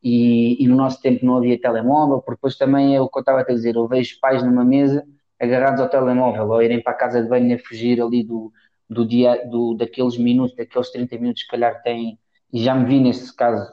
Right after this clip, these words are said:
eh, daqueles únicos trinta minutos que temos ali na sala, vimos para a casa de banho, ou para responder a um grupo, ou para,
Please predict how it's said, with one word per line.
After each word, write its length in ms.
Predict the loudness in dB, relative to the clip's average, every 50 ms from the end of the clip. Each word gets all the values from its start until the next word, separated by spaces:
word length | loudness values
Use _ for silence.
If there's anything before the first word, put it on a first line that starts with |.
| _ -12
eh, 320 | -10 -8 -8 -8 -10 -10
daqueles 300 | -12 -8 -6 -6 -6 -6 -8 -12 _ -4
únicos 280 | 0 0 2 0 0 -2
trinta 260 | -2 -2 -2 0 0
minutos 260 | 2 2 2 0 -2
que 80 | -6 -4
temos 240 | -2 0 0 0 0
ali 160 | 0 2 2
na 100 | 2 0
sala, 380 | 0 0 0 2 2 2 2 0
vimos 200 | 0 -2 -2 -2
para 140 | -4 -4
a 40 | -2
casa 260 | -2 -2 -2 -2 -4
de 60 | -2 -2
banho, 240 | 0 0 2 0
ou 60 | 0 -2
para 140 | -6 -8
responder 400 | -10 -12 -10 -8 -4 -2 -2 0
a 40 | 0 -2
um 140 | -2 -4
grupo, 340 | -2 0 0 0 0 0 -2
ou 80 | -4 -4
para, 300 | -4 -2 -2 -2 -2